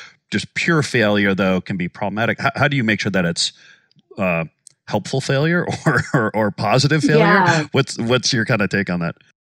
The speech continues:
Speaker 2: So two things. So one is I look at failures as a catalyst for growth. So I talk about it as a place like, let's reframe what that word means, because
Speaker 1: Yeah.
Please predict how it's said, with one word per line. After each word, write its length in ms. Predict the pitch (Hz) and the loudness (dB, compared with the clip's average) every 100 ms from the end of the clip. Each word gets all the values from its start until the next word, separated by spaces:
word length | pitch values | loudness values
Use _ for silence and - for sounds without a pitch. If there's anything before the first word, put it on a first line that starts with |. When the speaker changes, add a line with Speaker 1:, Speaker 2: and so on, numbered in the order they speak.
| _ _ _ _ _ - | _ _ _ _ _ -4
Speaker 2:
So 260 | 277 269 | 2 2
two 260 | 269 330 320 | 2 2 2
things. 400 | 277 156 170 - | 4 2 -2 -2
So 160 | 240 | 0
one 240 | 226 262 302 | 2 2 2
is 240 | 294 262 202 | 2 0 -4
I 320 | 208 254 311 | -2 0 0
look 240 | 269 226 | -2 -4
at 200 | 196 - | -6 -8
failures 760 | - 196 185 180 175 170 160 156 - | -6 -2 0 2 2 0 -2 -6 -10
as 440 | 175 170 165 160 160 | -4 0 0 0 -4
a 60 | |
catalyst 560 | - 170 165 156 151 - | -8 -2 0 0 -2 -6
for 100 | 156 | -6
growth. 380 | 139 143 - - | -4 -4 -4 -8
So 280 | - 190 | 0 2
I 80 | 185 | 4
talk 340 | 185 - 226 233 | 0 0 0 0
about 260 | 202 185 | 0 0
it 20 | |
as 140 | 175 170 | 0 -2
a 40 | |
place 320 | 165 175 156 | -6 -6 -4
like, 140 | 160 160 | -4 0
let's 240 | 175 170 | -2 0
reframe 520 | 190 175 - 156 156 | -4 -4 -4 0 2
what 140 | 151 135 | 2 0
that 260 | 143 - | -4 -4
word 320 | 160 147 147 143 | -4 -2 0 2
means, 400 | 147 151 185 - | 4 4 2 0
because 640 | 175 - 165 156 151 147 | -4 0 2 4 2 0
Speaker 1:
Yeah. 140 | 151 | -6